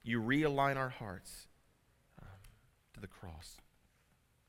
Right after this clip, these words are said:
And so I pray that as we do this, as we take this, this meal, a-, a-, and it becomes, uh, it, it's, it's habitual, we do it regularly, that it truly would be habit forming.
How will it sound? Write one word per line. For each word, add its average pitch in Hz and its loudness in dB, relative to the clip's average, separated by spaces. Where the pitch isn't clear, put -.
And 127 2
so 127 4
I 135 8
pray 123 4
that 113 2
as 113 4
we 113 -4
do 120 -2
this, 117 -4
as 110 0
we 120 0
take 135 -2
this, 117 -4
this - -6
meal, 127 2
a-, 139 2
a-, 139 2
and 131 2
it 120 0
becomes, 123 -2
uh, 98 -4
it, 127 -2
it's, 135 -4
it's - -6
habitual, 110 -2
we 110 -2
do 139 -2
it - -2
regularly, 120 -6
that 139 8
it 143 0
truly 185 -2
would 127 -2
be 120 -6
habit 120 -4
forming. 98 -8